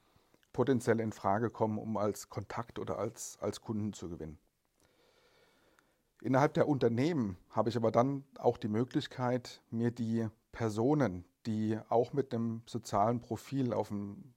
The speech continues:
auf dem, auf dem Netzwerk unterwegs sind, zu selektieren. Und darüber hinaus wiederum habe ich eine Möglichkeit, mir unterschiedliche Listen zusammenzustellen. Und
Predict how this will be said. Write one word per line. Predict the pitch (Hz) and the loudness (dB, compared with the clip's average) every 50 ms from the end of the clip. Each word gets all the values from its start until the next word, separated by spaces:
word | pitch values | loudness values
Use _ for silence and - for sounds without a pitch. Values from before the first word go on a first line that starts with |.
| - 147 | -18 -10
auf | 131 117 101 - | -8 -6 -6 -6
dem, | 107 101 104 98 | -6 -6 -6 -6
auf | 98 101 - | -6 -6 -6
dem | 110 | -2
Netzwerk | 107 120 120 - - - 131 131 127 - | -2 -2 -2 -2 -2 -2 -2 -2 -2 -2
unterwegs | 120 120 120 110 - 117 123 127 - - - | -4 -2 -2 -4 -2 -2 -4 -4 -6 -6 -6
sind, | 135 135 147 147 - - _ _ _ _ _ _ _ _ _ _ _ _ _ _ _ _ _ | -6 -6 -6 -8 -10 -16 _ _ _ _ _ _ _ _ _ _ _ _ _ _ _ _ _
zu | - - 120 | -6 -4 0
selektieren. | - 127 113 107 98 - - - - 113 110 120 156 214 233 - _ _ _ _ _ _ _ _ _ _ _ _ _ _ _ _ _ _ _ _ - | 2 4 4 4 0 -2 -4 -6 -2 0 0 0 0 -2 -4 -6 _ _ _ _ _ _ _ _ _ _ _ _ _ _ _ _ _ _ _ _ -2
Und | 120 120 117 120 - - _ _ _ _ _ _ _ _ _ _ _ - | -2 0 0 -2 -8 -16 _ _ _ _ _ _ _ _ _ _ _ 6
darüber | 104 107 120 135 143 165 165 160 165 139 135 | 8 8 8 8 6 2 0 0 0 -2 -2
hinaus | 143 147 139 131 135 143 151 139 - - | -2 0 2 2 2 2 0 -2 -4 -2
wiederum | 139 135 135 127 131 139 147 156 170 175 - _ _ _ _ _ _ _ _ _ _ _ _ _ - - | 2 6 6 6 6 4 0 -2 -2 -6 -10 _ _ _ _ _ _ _ _ _ _ _ _ _ -20 -4
habe | - 113 113 120 | 0 2 2 2
ich | 117 - | 0 0
eine | 120 110 | 0 0
Möglichkeit, | 104 107 110 123 120 - 131 - - - 123 117 120 120 | 2 2 0 0 -2 -4 -6 -6 -2 0 0 0 0 0
mir | 107 | -2
unterschiedliche | 92 131 131 139 123 - 147 131 - 131 117 - 113 | -2 -2 -2 -2 -2 -4 -6 -6 -6 -6 -4 -4 -2
Listen | 107 123 127 - - - 123 107 | -2 -2 -4 -4 -6 -6 -8 -6
zusammenzustellen. | - 104 98 95 92 92 92 87 - - _ - 101 98 - - - 90 80 80 80 - - _ _ _ _ _ _ _ _ _ _ _ _ _ _ _ _ _ _ _ _ _ _ _ - - _ - | -6 -6 -6 -4 -6 -6 -6 -8 -12 -14 _ -16 -14 -14 -10 -6 -6 -4 -4 -6 -8 -12 -16 _ _ _ _ _ _ _ _ _ _ _ _ _ _ _ _ _ _ _ _ _ _ _ -20 -20 _ -4
Und | 113 113 101 - - | -4 -4 -4 -6 -10